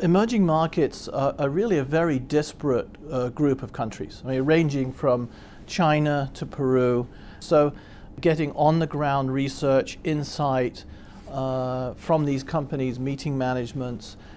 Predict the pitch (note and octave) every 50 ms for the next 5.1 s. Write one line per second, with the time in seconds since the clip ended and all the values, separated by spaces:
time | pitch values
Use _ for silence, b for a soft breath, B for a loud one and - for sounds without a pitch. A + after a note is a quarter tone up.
0 | B - C3+ C#3+ D3+ D3+ C#3+ - - E3 D3+ C#3 - - - - F3+ F3+ F3+ F3
1 | D#3+ D3 - - C#3 - - - D#3+ C#3 C3+ - - - - E3 C#3+ C#3 - -
2 | C3+ A#2 A2 - - C3+ - - - - - D#3 D3 C#3+ - - D3+ - - -
3 | D3 D#3+ D#3 D3 C3+ C3+ C3+ C#3 C#3 C#3 C3+ C3 B2+ B2 C3 C#3 C3+ C#3 C#3+ B2+
4 | B2+ A#2+ A2+ A2+ - - - B B B B B B B - C3 C#3 C#3 C#3 B2+
5 | - -